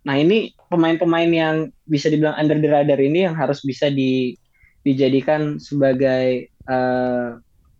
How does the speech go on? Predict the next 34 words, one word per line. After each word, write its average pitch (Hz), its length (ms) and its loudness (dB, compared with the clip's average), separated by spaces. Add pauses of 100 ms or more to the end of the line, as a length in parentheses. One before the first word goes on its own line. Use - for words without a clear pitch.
(300)
pembeda 175 480 4
gitu, 151 160 0
Ger. 139 160 2
Karena 156 320 -2 (560)
kalau 156 160 2
secara 151 520 -2
kualitas 151 760 -2 (320)
memang 185 240 0
Jerman 165 320 0
kan 202 160 -2
banyak 156 320 2 (400)
kekurangannya 156 560 -2
gitu 147 320 -4
ya, 139 160 -2
kayak 135 240 0
di 135 160 0
bek 131 160 -2
kanan, 151 640 -4 (560)
terus 139 240 -6
juga 135 240 0
di 131 480 0
striker 127 640 -4
ya, 156 240 0
selain 135 560 -2
Niklas 135 320 -4
Füllkrug 139 400 -4
yang 143 80 0
benar-benar 135 480 -2
punya 139 400 -4 (480)
pengalaman, 143 800 0 (280)
ya 139 240 0
Thomas 139 320 -2
Muller 156 240 2
yang 135 320 -2